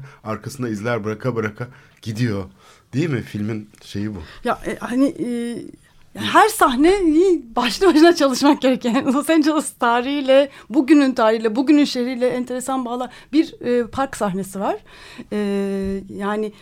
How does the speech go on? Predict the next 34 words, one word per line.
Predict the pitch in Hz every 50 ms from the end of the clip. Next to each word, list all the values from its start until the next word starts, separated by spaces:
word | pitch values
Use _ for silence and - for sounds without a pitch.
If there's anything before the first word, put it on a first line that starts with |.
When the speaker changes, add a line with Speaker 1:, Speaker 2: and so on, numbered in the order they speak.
| _ -
Speaker 2:
bütün | 202 233 247 - - 440 466 453 370 - - - - - -
Los | 220 226 262 285 277 -
Angeles'ı | 339 339 320 294 285 - - 349 330 -
pan | - - - 349 339 330 -
ederek | 254 247 277 262 233 214 214 -
geçiyor | 214 208 208 - - 196 185 175 170 - -
bu | 185 180
arada, | 180 175 180 170 - 175 175 175 _ -
e, | 190 185 180 180
kamera. | 185 - 196 180 190 185 190 240 - 277
Yani | 214 - 175 180 180 175 175 - - - - _ _ - 190 -
geniş, | - 240 214 208 220 240 262 330 415 370 302 - - 302
o | 240 220 214 214 214 214 208
genişlikten, | 196 208 208 233 247 240 - - - - - 381 415 415 - - - _ _ -
e, | 294 269 269
şeye | 269 285 269 269 247
iniyor. | 226 208 196 190 185 - - - - - _ -
Müthiş | 208 208 208 - 277 - - - 208
bir | 196 160 151 - _
sahne | - - 196 170 151 160 170
o | 170 170 156
da | 160
yani. | 160 160 156 156 160 160
Hani | 160 165
hakikaten | 165 185 196 - 247 - 196 170 - 208 220 214 _ - - - - _ -
tek | - 240 302 294 -
bir | - 247 208
kamera | - - 254 240 254 254 254
<laughs> |
hareketiyle | 269 240 262 214 247 294 254 - - 302 302 277 285 247 - -
bu | 277 320
kadar | - 269 240 240 233 226
coğrafi | 196 - 208 220 233 254 254 262 262 - 349 349 311
ve, | 285 254 247